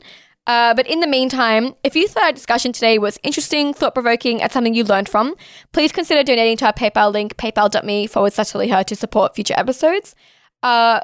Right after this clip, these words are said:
the PayPal link is in my Instagram bio, so check it out over there at Saliha Official and give me a follow if you like today's episode. Also, it's nadoc week, so you really should make an effort to donate to Aboriginal organisations if you haven't already.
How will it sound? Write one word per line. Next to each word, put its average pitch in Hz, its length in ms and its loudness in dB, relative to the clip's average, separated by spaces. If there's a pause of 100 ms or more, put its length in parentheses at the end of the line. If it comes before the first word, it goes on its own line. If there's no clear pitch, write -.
(200)
the 254 80 -2
PayPal 285 300 2
link 262 160 0
is 254 100 -2
in 233 140 -6
my 226 180 2
Instagram 214 320 -4
bio, 190 360 2
so 220 120 -4
check 214 240 -4
it 220 60 0
out 208 120 2
over 208 160 0
there 190 280 2
at 202 140 -2
Saliha 202 280 -4
Official 196 380 -4
and 196 180 -6
give 196 140 -10
me 196 100 -4
a 202 60 -4
follow 185 180 0
if 196 240 -4
you 202 80 0
like 185 180 -2
today's - 360 -6
episode. - 440 -6 (440)
Also, 302 320 2
it's 240 220 -2
nadoc 233 300 2
week, 220 160 -2
so 233 120 -2
you 220 120 -2
really 214 200 4
should 208 180 -4
make 196 260 0
an 220 60 0
effort 202 360 2
to 208 60 2
donate 196 300 0
to - 140 -2
Aboriginal 202 320 0
organisations 202 500 -2
if - 100 -8
you 208 80 -8
haven't 196 200 -4
already. 196 400 -4